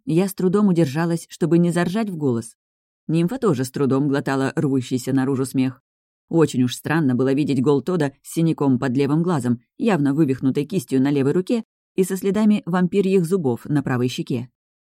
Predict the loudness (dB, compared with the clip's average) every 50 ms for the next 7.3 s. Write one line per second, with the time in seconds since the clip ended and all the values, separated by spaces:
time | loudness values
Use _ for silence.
0 | _ _ _ _ _ _ _ -4 -2 0 2 0 0 -2 -4 -6 -6 -6 -6 -8
1 | _ -2 0 0 0 0 0 -2 -2 -2 -4 -6 -6 -6 -8 -12 _ _ _ _
2 | _ 0 2 2 2 0 -2 -6 -6 -4 -2 0 0 0 2 2 0 0 0 0
3 | 0 -2 -2 -4 -8 -10 -6 -2 0 0 0 0 -2 -4 -2 -2 0 0 -2 -6
4 | -10 _ _ _ _ _ -4 -2 0 2 2 2 2 2 0 0 0 0 0 0
5 | 0 0 -4 -8 _ _ _ -2 -2 0 0 0 0 0 -2 -2 -4 -6 -8 -8
6 | _ -6 -4 -4 -4 -4 -6 -6 -6 -6 -6 -6 -8 -8 -10 -10 -10 -8 -4 -4
7 | -4 -4 -4 -8 _